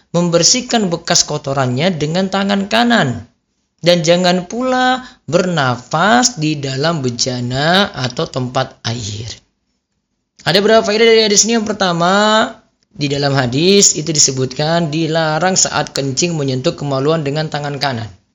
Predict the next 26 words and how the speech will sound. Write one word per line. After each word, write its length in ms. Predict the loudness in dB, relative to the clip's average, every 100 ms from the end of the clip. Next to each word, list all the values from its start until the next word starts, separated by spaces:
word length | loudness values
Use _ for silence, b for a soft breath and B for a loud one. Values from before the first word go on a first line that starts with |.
| -10
Karena 400 | -4 -2 0 2
apa? 160 | 0
Karena 240 | -2 -2 -2
tangan 320 | -2 -2 0
kanan 320 | 2 2 2
itu 160 | 0 0
untuk 240 | -2 -2
urusan 320 | -2 0 0
yang 160 | -2 0
mulia, 240 | 0 0
yang 160 | 0 0
baik-baik. 640 | 0 0 2 4 2 0 -12 _ -20 B B
Jumhur 320 | -2 0 2
ulama 240 | 2 2 2
menganggap 800 | 0 0 0 2 4 4 2 -4 B
perbuatan 640 | -4 -2 0 2 2 0 0
menyentuh 400 | 0 -2 0 -2
kemaluan 400 | -2 -2 0 0
dengan 240 | 0 -2
tangan 320 | -4 -4 -4
kanan 240 | -2 -2 0 2
ini 320 | 4 2 -2 -10 _ _ _ _ _ -2
menyatakan 560 | 0 2 -2 0 0 2
dengan 480 | 0 2 4 2 -2 -10 _ -2
hukum 320 | 2 2 2
makruh. 400 | 0 -4 -4